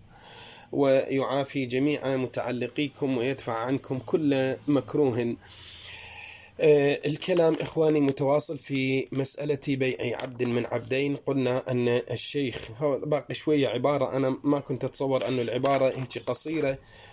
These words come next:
فقطعت الدرس مع أنه كان بالإمكان إكمالها ما بها في الدقيقتين ثلاثة، وينتهي هذا المطلب وننتقل إلى بيع الثمار. على أي حال، قلنا أن هنالك رواية واردة عن الإمام الباقر عليه السلام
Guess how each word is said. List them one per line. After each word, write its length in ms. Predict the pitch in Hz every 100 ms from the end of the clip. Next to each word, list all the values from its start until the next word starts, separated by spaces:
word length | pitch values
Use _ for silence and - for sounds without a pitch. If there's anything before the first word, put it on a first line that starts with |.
| -
فقطعت 1120 | - 139 - - - 131 107 - 131 139 139
الدرس 580 | 143 123 147 151 - - 139
مع 640 | 123 90 64 69 101 120
أنه 140 | 139
كان 260 | 131 151 139
بالإمكان 500 | 135 131 131 151 139
إكمالها 400 | 113 151 147 135
ما 140 | 131
بها 220 | 127 127 131
في 100 | 135
الدقيقتين 680 | 117 117 127 - 143 120 120
ثلاثة، 460 | 139 139 - 165 - - - -
وينتهي 640 | 123 131 - 165 147 139
هذا 240 | 127 131 127
المطلب 440 | 123 147 170 143
وننتقل 520 | 127 135 - 120 123
إلى 200 | 117 123
بيع 240 | 123 123 107
الثمار. 580 | - 139 156 165 131 - - - - - - - -
على 200 | 160 151
أي 220 | 175 147
حال، 220 | - 147 147
قلنا 380 | 165 156 135
أن 120 | 143 135
هنالك 460 | 139 139 135 135
رواية 360 | 143 131 135 131
واردة 360 | 131 127 127
عن 140 | 117 131
الإمام 380 | 123 127 131 127
الباقر 420 | 127 131 131 120
عليه 300 | 120 123 123
السلام 560 | 117 - 131 143 151